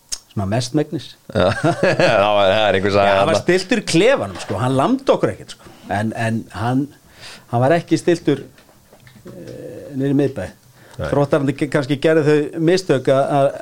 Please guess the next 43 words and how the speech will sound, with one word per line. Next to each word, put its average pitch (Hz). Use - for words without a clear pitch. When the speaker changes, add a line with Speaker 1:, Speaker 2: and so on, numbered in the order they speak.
Speaker 1:
að 135
leigja 175
handunum 156
herbergi 143
í 139
miðbæ 170
Reykjavíkur. -
Speaker 3:
Já. -
Speaker 2:
Epic -
fail. 78
Speaker 1:
Já. -
Speaker 3:
Epic 92
fail 95
þar. 87
Já, 95
þú 120
náttúrulega 139
náðir 165
ekki 139
í 123
skottinu 147
á, 117
eh, 107
Heiðari 113
Helgusinni. 101
Hann 104
er 110
farinn 120
þarna 95
þegar 95
þú 104
ert -
að 90
detta 95
inn. 78
Speaker 1:
Já, 156
eh, 143
ég 147
á 151
leik 185
þetta 208
held 202
ég 190